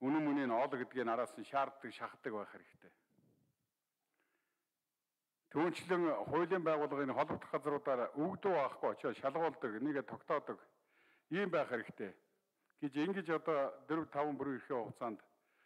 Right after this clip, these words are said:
асуудал тавьж ирлээ. Энийн цаа талд ямар ач холбогдол байна гэхээр зэрэг наандаж энэ нам хамт олонных нь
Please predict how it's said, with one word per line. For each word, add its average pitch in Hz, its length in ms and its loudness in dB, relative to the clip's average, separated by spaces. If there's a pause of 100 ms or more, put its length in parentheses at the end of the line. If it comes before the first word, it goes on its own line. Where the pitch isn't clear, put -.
(180)
асуудал 127 400 -4
тавьж 110 240 -6
ирлээ. 95 320 -8
Энийн 196 260 -2
цаа 180 220 0
талд 170 300 -4
ямар 175 260 2
ач - 100 -6
холбогдол 156 380 -8
байна 135 160 -2
гэхээр 131 240 -4
зэрэг 180 240 -6 (1500)
наандаж 170 460 0
энэ 160 340 2
нам 165 200 2
хамт 151 200 0
олонных 143 320 -2
нь 127 160 -2